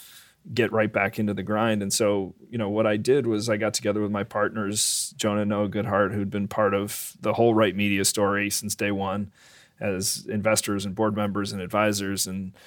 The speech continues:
we started investing. And one of the early investments we made was in this company called Yext, which was run by a guy who you know named Howard Lerman, who was a brilliant entrepreneur and was early in his cycle. And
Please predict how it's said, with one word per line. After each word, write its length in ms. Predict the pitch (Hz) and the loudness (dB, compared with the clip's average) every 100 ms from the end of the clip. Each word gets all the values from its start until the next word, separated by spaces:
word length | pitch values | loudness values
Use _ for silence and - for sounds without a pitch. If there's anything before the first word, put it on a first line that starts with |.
| - - _ _ | -20 -20 _ _
we 140 | 135 | 2
started 360 | 139 - 175 147 | 6 8 8 8
investing. 540 | 113 107 127 - 95 | 4 4 4 4 0
And 100 | 98 | -2
one 140 | 101 120 | 0 2
of 80 | 131 | 4
the 160 | 110 | 4
early 240 | 104 107 104 | 4 4 2
investments 560 | 95 110 110 101 92 | 4 4 4 0 -2
we 60 | 98 | -2
made 320 | 95 92 90 | -2 -2 -2
was 180 | 95 92 | -6 -6
in 240 | 95 95 - | -6 -8 -8
this 160 | 104 | -8
company 300 | - 101 98 | -6 -8 -8
called 200 | 95 87 | -6 -6
Yext, 460 | 95 101 104 - - | 0 2 2 0 -6
which 120 | 87 | -6
was 160 | 95 95 | -6 -6
run 220 | 95 95 | -6 -6
by 360 | 92 90 92 101 _ | -6 -6 -6 -10 _
a 80 | 110 | -6
guy 180 | 98 98 | -2 0
who 80 | 101 | 2
you 220 | 107 135 | 2 2
know 240 | 123 95 | 2 2
named 320 | 104 101 98 - | 2 -2 -4 -8
Howard 300 | - 107 98 | -4 0 0
Lerman, 360 | 98 117 104 113 - _ - _ _ _ _ | 0 0 0 -4 -8 _ -20 _ _ _ _
who 80 | 113 | 0
was 160 | 120 113 | 2 2
a 60 | |
brilliant 340 | 110 135 135 120 | 4 4 4 4
entrepreneur 640 | 113 - 113 101 104 117 | 0 -2 0 2 4 4
and 120 | 107 | 2
was 420 | 104 98 - - - | 2 2 2 0 2
early 300 | 117 110 104 | 4 4 2
in 60 | |
his 120 | 101 | 2
cycle. 460 | - 107 110 107 98 | 2 4 2 2 0
And 240 | 98 101 | 0 -4